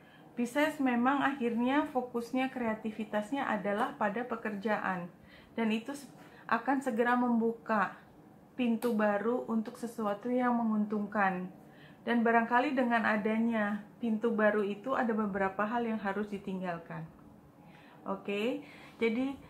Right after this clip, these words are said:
Pisces barangkali sebelah, orang sebelah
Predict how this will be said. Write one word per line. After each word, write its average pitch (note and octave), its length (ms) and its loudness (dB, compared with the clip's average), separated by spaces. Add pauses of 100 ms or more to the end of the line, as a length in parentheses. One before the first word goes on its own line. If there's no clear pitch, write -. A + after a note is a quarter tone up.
(180)
Pisces C#4+ 480 0
barangkali A#3+ 480 0
sebelah, A#3+ 640 2 (560)
orang A#3+ 400 4
sebelah A#3 560 2